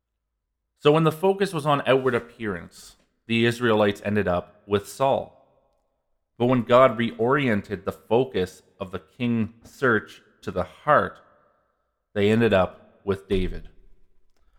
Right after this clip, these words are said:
So God appointed David to be, in many ways, the model leader for Israel, because King David, as the king, he put God back onto the king seat of Israel.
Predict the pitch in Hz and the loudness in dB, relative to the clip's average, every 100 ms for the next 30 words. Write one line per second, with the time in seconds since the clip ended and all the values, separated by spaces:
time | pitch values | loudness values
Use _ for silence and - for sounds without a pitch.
0 | _ _ _ - 151 151 175 208 - 175 | _ _ _ -2 -2 2 4 4 2 -2
1 | 170 139 110 127 120 107 101 104 101 107 | -2 -2 -2 -2 -2 -4 -6 -4 0 0
2 | 135 135 101 92 92 - 101 101 104 113 | 0 -2 -2 -2 -6 -6 -4 0 2 2
3 | 117 107 107 135 101 90 98 101 131 110 | 0 -2 -4 -4 -4 -4 -6 -2 -4 -4
4 | 90 92 - _ _ _ _ 113 147 123 | -10 -12 -20 _ _ _ _ -4 -2 -2
5 | - 175 156 120 143 156 92 92 - _ | -4 -2 0 0 0 -2 -4 -6 -12 _
6 | _ _ 101 107 - 90 - 160 107 98 | _ _ -4 -4 -4 -18 -10 -6 -4 -6
7 | 98 _ _ _ _ _ _ 185 208 - | -8 _ _ _ _ _ _ -4 -4 -2
8 | 147 120 113 117 127 131 107 98 90 - | -6 -6 -2 2 4 2 0 -2 -2 -6
9 | - _ - 104 98 95 - 101 90 - | -12 _ -4 -4 -4 -8 -8 -10 -10 -12
10 | 92 82 - 92 95 95 95 87 85 | -18 -20 -18 -8 -4 -4 -6 -12 -12